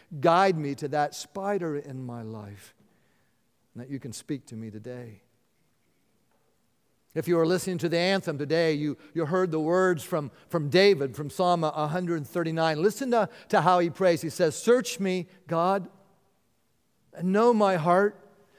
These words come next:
Test me and, and know my anxious thoughts." Any of you have anxious thoughts this morning? Verse twenty-four, "And see if there is any offensive way in me, and lead me in the way everlasting."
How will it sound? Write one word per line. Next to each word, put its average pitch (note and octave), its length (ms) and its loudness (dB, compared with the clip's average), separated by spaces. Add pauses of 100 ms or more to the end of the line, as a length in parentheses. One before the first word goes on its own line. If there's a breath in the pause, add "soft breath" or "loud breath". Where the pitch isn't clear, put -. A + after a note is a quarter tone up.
(100)
Test B3 340 2
me A#3+ 200 2
and, G3 320 0
and F3+ 220 -2
know A#3+ 320 4
my G#3+ 400 2
anxious G3 640 -4 (180 soft breath)
thoughts." E3 360 0
Any G3 100 0
of G3 100 0
you G3 120 6
have F3+ 280 4 (160 loud breath)
anxious F#3 440 -4
thoughts F#3+ 420 -2
this F#3+ 220 -6
morning? F#3 400 -6 (1900)
Verse D#3+ 160 -12
twenty-four, D#3 560 -2
"And C3 120 -8
see B3 680 -6
if F3+ 100 -4
there F#3 200 0
is D#3 200 -4
any A3+ 400 -4
offensive F3 760 -6
way D#3+ 320 -2
in D#3 340 -8
me, D3 380 -8 (600 soft breath)
and B2+ 280 -12
lead G3+ 280 -2
me G#3+ 260 -4
in F3+ 180 -10
the D#3+ 100 -6
way D#3 640 -4
everlasting." A#2+ 800 -10